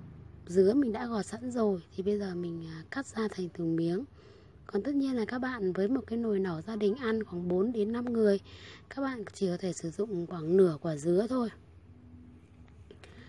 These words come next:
là tuyệt vời rồi. Nhưng ở đây thì mình cứ cắt ra, mình cho hết vào cũng được, bởi vì khi mình cho dứa vào cái nước đấy rồi,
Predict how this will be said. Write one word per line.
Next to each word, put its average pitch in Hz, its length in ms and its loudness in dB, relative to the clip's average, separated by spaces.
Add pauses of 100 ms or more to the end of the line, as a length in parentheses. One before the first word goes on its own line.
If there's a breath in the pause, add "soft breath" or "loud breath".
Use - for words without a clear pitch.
(320 loud breath)
là 185 480 0
tuyệt 185 160 -4
vời 185 220 -2
rồi. 180 260 -4 (380)
Nhưng 214 120 0
ở 202 60 0
đây 202 200 -2
thì 202 80 -2
mình 175 160 2
cứ 196 160 -12
cắt 269 160 -6
ra, - 360 -14 (640 loud breath)
mình 196 140 2
cho 214 120 -4
hết 254 260 -4
vào 214 140 -2
cũng - 240 -12
được, 196 220 -4
bởi - 120 -20
vì 185 120 -4
khi 226 200 -4
mình 196 300 4
cho 214 180 -4
dứa 202 260 2
vào 233 120 -4
cái - 140 0
nước 262 200 0
đấy 214 220 2
rồi, 190 200 0